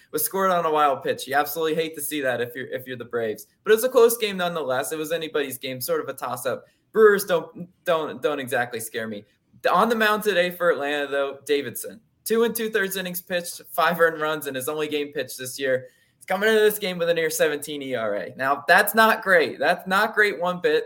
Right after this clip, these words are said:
Obviously, that is why they are underdogs. But I would have actually expected them to be heavier underdogs if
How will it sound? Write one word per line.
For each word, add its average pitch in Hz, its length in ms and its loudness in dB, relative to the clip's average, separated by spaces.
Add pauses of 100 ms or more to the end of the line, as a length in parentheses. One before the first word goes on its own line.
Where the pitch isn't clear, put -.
Obviously, 170 600 0
that 147 140 0
is 143 160 -4
why 143 160 0
they 139 140 -2
are 127 140 -2
underdogs. 117 580 -6
But 254 180 -2
I 247 80 2
would 277 200 -4
have 269 80 -6
actually 277 340 -4
expected 196 480 -10
them 170 140 -8
to 170 120 -18
be 151 360 -6 (220)
heavier 190 420 0
underdogs 135 640 -4
if 208 240 -2